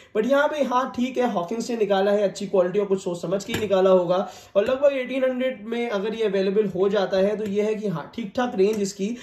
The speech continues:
sale मिलेगी। But अगर outstanding sale चाहिए होती है या outstanding product के लिए चाहिए होता है तो मुझे लगता है कि यहाँ पे थोड़ी सी improvement की जरूरत है, क्योंकि pricing इन्होंने दो हज़ार पचास दे रखी है, तो जिसके हिसाब से मुझे लगता है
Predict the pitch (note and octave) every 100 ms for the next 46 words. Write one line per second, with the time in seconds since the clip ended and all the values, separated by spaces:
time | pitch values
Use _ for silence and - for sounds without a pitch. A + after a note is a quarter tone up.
0 | - - A#3+ A#3+ G#3 F3+ F#3+ E3 E3+ G3
1 | F#3+ E3+ F#3 G3 - C4+ C#4 D4 - B3+
2 | C4 A#3 A#3 A3+ G3 G#3 G3+ G#3 G#3 G3
3 | - E3+ F#3+ A3 A#3+ B3 G#3 G3+ G3+ G3+
4 | G3+ G3 G3 F#3 F3+ F#3 - - - -
5 | A3+ C4 C#4 A3 B3+ B3 A#3+ G#3 A3 A3+
6 | A#3+ B3+ F#3+ F#3+ G#3+ A3+ G#3 F3 E3 E3
7 | F#3 F#3 F3+ G3+ D#3 D3 D3+ D#3+ - -
8 | B2+ - - - G3+ C4 G#3+ G3+ A3 D4+
9 | D4 C#4+ C#4+ A#3 B3 B3 C4 B3+ G3 G#3
10 | A3+ E3 F#3 A3 G#3+ G#3+ A3 G#3+ F3+ E3
11 | G#3+ G#3+ G3 G3 G3 F#3+ F#3+ E3+ G3 F#3+